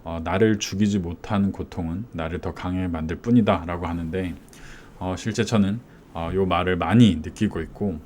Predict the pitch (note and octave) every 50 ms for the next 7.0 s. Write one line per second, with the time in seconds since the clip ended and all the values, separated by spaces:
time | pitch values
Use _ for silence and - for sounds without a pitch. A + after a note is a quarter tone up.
0 | - - - - - A2 A2 A#2 A2+ A#2 G#2 F#2 G2 F#2+ G2 G2 G2 F#2+ G2+ F#2+
1 | F#2 F2+ G2 - - - - - - F2 D#2+ D#2+ E2 D#2+ E2 E2+ E2+ - - F2+
2 | F#2+ G2 G2 G2 G2 F#2+ E2 D#2 - - F2 D#2 E2 D#2 - - - - - -
3 | - - - - - - - A2 A#2 A#2+ A2 A#2+ A#2 G#2+ - - - - D3 C#3+
4 | C#3+ C#3 C3 B2 - - G2 G2+ G#2+ A2 A2 - A2 F#2+ F2 F2 F#2 F#2 E2+ D#2
5 | D#2 D#2+ - - E2+ E2 D#2+ D#2+ D#2+ D#2 D#2 - - G2 G2 A2 G#2 - A2 G2
6 | F2 D#2+ F2+ E2 - F#2 - - A#2+ B2+ C3 A#2+ A#2+ G2 E2 D2+ D#2 - G#2